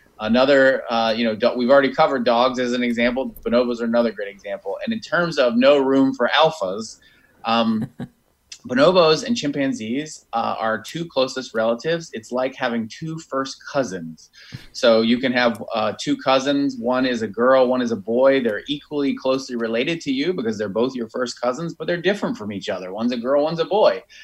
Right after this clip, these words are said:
And that's how it is with bonobos and chimpanzees. So that's the important first note, is that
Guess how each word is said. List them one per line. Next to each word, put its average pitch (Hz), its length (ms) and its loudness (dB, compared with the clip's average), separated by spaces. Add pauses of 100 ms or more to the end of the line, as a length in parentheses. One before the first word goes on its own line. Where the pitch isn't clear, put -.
(120)
And 127 140 0
that's 175 240 2
how 143 200 4
it 135 100 4
is 131 280 0
with 110 220 -4
bonobos 101 380 -4
and 95 100 -8
chimpanzees. 92 640 -10
So 98 160 -4
that's 131 260 0
the 101 240 -6
important 123 500 -2
first 143 280 -2
note, 104 340 -6
is 101 220 -10
that 107 180 -4